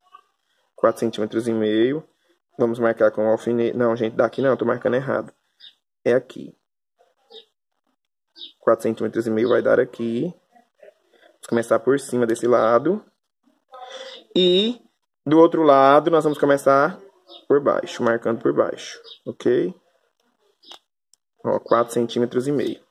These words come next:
Certo, Brasil? Agora vamos abrir as fitas de novo. Olha, a gente abre assim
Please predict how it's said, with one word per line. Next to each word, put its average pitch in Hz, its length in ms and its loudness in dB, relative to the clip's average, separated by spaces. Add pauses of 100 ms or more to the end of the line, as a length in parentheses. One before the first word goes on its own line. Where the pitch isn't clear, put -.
(140)
Certo, 170 480 0
Brasil? 165 540 0 (380)
Agora 139 300 4
vamos 143 180 -2
abrir 131 280 4
as 123 160 0
fitas 123 260 -6
de 131 100 -4
novo. 131 600 2 (240)
Olha, 107 280 2 (420)
a - 80 -4
gente 117 260 0
abre 117 240 2
assim 117 400 -4